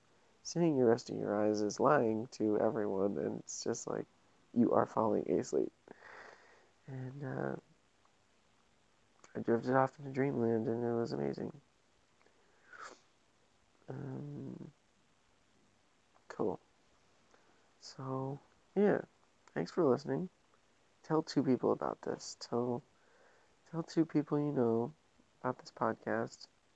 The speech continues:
You and Me and Thoughts and Talk with Doug Culp. You're listening to it, so you knew that. But, um, d-, uh, leave a rating on iTunes, five stars, and then in the review put something like, uh,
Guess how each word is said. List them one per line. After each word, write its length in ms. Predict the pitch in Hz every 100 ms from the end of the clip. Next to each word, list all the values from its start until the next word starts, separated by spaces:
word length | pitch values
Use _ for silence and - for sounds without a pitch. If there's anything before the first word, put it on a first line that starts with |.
| _ _ _ _
You 140 | 123 117
and 140 | 127
Me 80 | 120
and 160 | 117 151
Thoughts 280 | 131 131 156
and 100 | 156
Talk 260 | - 120 -
with 160 | - -
Doug 260 | - 151 -
Culp. 360 | 135 131 - - -
You're 120 | 139
listening 340 | 127 131 113
to 240 | 104 - 123
it, 140 | 143
so 180 | - 110
you 220 | 123 123
knew 180 | 123 117
that. 240 | 120 123 - _ _ _ _ _ _ _ _ _ -
But, 300 | - - 131
um, 340 | 120 147 131 135 147 _ _ _ _ _ _ _ _ _ _ _ _ _ _ _ _ _ -
d-, 60 | -
uh, 120 | -
leave 320 | 123 131 143 151
a 180 | 131 127
rating 400 | 127 123 139 143
on 120 | 127
iTunes, 760 | 131 135 - - 143 139 - - _ _ _ _ _ _ _ _ _ -
five 200 | 135 139
stars, 500 | - 143 147 147 -
and 100 | 120
then 120 | 110
in 120 | 107 107
the 60 |
review 420 | 110 110 117 117 -
put 200 | - -
something 320 | - - 113
like, 320 | 110 107 -
uh, 280 | 101 85